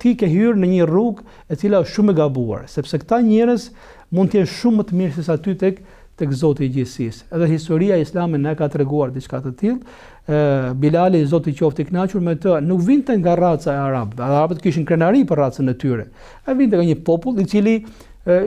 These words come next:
ishte i nënshtruar, i nënçmuar, që punonin shërbëtor, punonin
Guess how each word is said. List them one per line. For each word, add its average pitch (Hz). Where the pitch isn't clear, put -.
ishte 247
i 254
nënshtruar, 208
i 185
nënçmuar, 214
që 165
punonin 247
shërbëtor, 214
punonin 165